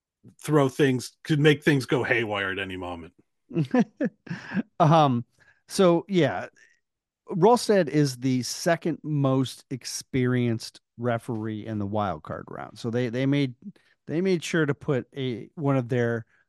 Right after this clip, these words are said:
Speaker 2: their lead guys into this game. Uh, and I, I, rightfully so. But yeah, like you mentioned, it's, it is an all-star crew. They, they, for those of you who don't know, they, they grade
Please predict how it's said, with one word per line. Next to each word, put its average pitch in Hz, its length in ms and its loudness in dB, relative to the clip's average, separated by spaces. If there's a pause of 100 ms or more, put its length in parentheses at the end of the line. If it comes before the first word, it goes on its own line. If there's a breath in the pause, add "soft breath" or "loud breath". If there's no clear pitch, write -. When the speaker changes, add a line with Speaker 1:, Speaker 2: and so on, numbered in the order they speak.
(120)
Speaker 2:
their 123 160 -4
lead 117 460 -8
guys 101 640 -4 (460 soft breath)
into 123 260 -2
this 110 260 -4
game. 101 440 -10 (220 soft breath)
Uh, 135 40 -12
and 113 380 -6
I, 170 100 2
I, - 320 -2 (600)
rightfully 123 500 -2
so. 101 440 -8 (440 loud breath)
But 165 120 4
yeah, 143 180 6
like 127 220 0
you 160 60 2
mentioned, 131 280 2
it's, 151 120 -2
it 185 140 4
is 180 180 2
an 165 80 0
all-star 156 440 0
crew. 127 300 -6
They, 127 240 -4
they, 123 400 -8 (840 soft breath)
for 151 100 0
those 156 200 4
of 160 80 -6
you 170 80 2
who 160 60 2
don't 147 180 2
know, 127 140 -2
they, 123 220 -4
they 123 220 -8
grade 147 840 2